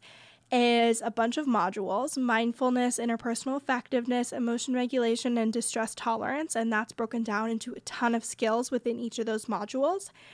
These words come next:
And what it's doing is it's teaching you how to be more inter-,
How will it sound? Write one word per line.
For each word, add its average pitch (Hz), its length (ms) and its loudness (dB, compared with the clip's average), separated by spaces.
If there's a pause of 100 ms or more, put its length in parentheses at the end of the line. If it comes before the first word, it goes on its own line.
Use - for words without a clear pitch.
(360)
And 254 140 6
what 330 100 8
it's 415 200 0
doing 269 280 6
is 254 100 2
it's 247 220 -2
teaching 262 400 -2
you 254 260 2
how 233 420 0
to 240 280 -2
be 233 200 -4
more 233 280 0
inter-, 247 260 -4